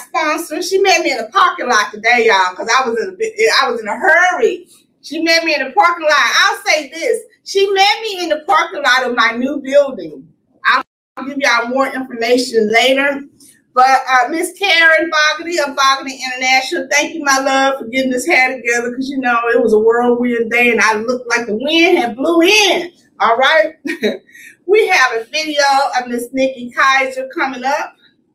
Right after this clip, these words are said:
Uh, but coming up, fr-, we have a video of Miss Nikki Kaiser, but first, let me do what you got on. So, y'all, you know I love my little thrift stores, right?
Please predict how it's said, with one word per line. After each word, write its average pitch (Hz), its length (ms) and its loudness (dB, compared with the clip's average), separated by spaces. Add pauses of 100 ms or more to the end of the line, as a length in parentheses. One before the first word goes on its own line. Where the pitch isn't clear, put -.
(960)
Uh, 233 280 2
but 233 160 -4
coming 330 240 0
up, 277 260 2
fr-, - 160 -14 (500)
we 370 140 2
have 269 180 0
a 208 140 -4
video 254 800 0 (460)
of 262 100 0
Miss 285 220 0
Nikki 262 340 -2
Kaiser, 233 640 -2
but - 400 0
first, 339 600 0 (380)
let 349 260 2
me 370 160 -2
do 262 240 -4
what 262 280 0
you - 80 -16
got 214 280 2
on. - 500 -4 (280)
So, - 200 -2
y'all, 262 460 2
you 269 160 -4
know 269 120 -4
I 233 180 0
love 233 520 0
my 226 140 2
little 226 260 -2
thrift 240 280 0 (100)
stores, 240 360 4
right? 233 360 2